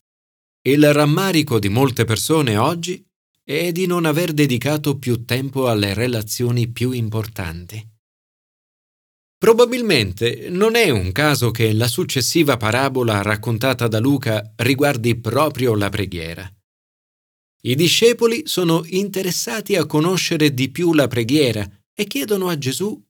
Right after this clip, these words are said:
come pregare. Con questa parabola Gesù ricorda l'importanza di trascorrere del tempo con Dio nella preghiera. È in questo contesto che Gesù consegna ai suoi discepoli la preghiera del Padre Nostro.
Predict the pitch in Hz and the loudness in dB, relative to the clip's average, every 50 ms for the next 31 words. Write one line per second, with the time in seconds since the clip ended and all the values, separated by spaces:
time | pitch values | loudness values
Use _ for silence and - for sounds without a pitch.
0 | _ - - 151 165 165 160 147 151 151 147 143 107 98 92 95 95 107 110 - | _ -2 0 0 2 2 0 0 0 -2 -2 -2 -2 -4 -6 -6 -8 -10 -12 -12
1 | - _ _ _ _ _ _ _ _ _ _ _ _ _ _ _ _ _ _ - | -16 _ _ _ _ _ _ _ _ _ _ _ _ _ _ _ _ _ _ -4
2 | 107 107 110 180 202 196 - 175 147 - 139 156 190 220 220 208 220 220 - - | -4 2 4 4 4 4 4 0 2 2 2 2 2 2 2 0 0 -2 -2 -6
3 | - _ _ - 135 120 135 175 180 196 247 262 - - _ - - 127 165 180 | -10 _ _ -8 -2 2 4 4 4 4 0 -4 -6 -10 _ -4 0 0 0 2
4 | 190 202 208 - 160 160 151 135 135 156 208 214 185 - 160 147 123 120 151 160 | 0 0 0 0 0 0 2 2 2 2 2 0 0 0 -2 -2 -2 -2 -4 -4
5 | 175 160 - - 160 143 127 123 117 117 117 110 - - 147 151 151 151 147 135 | -2 -4 -4 -4 -4 -2 -2 -4 -4 -4 -4 -4 -2 0 2 2 2 2 2 0
6 | 120 123 113 104 107 101 101 - 127 143 143 123 117 127 117 123 113 107 107 107 | 0 0 0 0 -2 -2 -2 -2 -2 -2 -2 0 -2 -2 -2 0 0 0 0 0
7 | 110 131 139 139 127 113 104 107 104 101 101 101 101 110 110 98 120 120 104 98 | 2 2 2 2 2 2 2 0 0 0 -2 -2 -2 -2 -2 0 -2 -2 -2 -2
8 | 98 98 98 95 - _ _ _ _ _ _ _ _ _ _ _ _ _ _ _ | -6 -8 -10 -14 -18 _ _ _ _ _ _ _ _ _ _ _ _ _ _ _
9 | _ - 226 233 240 220 208 240 220 - - 214 185 196 190 185 175 233 233 175 | _ -4 -2 -2 0 0 0 -2 0 2 2 2 2 2 0 0 0 2 0 0
10 | 147 - - 101 90 - 110 107 113 120 113 117 156 165 156 156 - 123 117 104 | 0 -2 -6 -6 -4 -2 -2 0 0 0 2 4 4 4 4 4 0 -2 0 0
11 | 107 - 175 165 156 151 143 139 123 - - 151 143 120 117 - - - 151 151 | 0 0 -2 0 0 0 0 0 0 0 0 0 2 2 0 -2 0 2 2 2
12 | 147 147 135 120 117 110 107 110 113 110 - 120 107 98 110 123 123 120 113 104 | 2 2 0 2 2 2 2 0 0 -2 -2 -2 -2 0 0 0 0 0 -2 -2
13 | 101 95 95 - 95 104 104 104 90 85 85 85 82 85 - - - - 110 - | -4 -4 -4 -4 -2 -2 -2 -2 -4 -6 -8 -10 -10 -12 -12 -14 -14 -14 -16 -16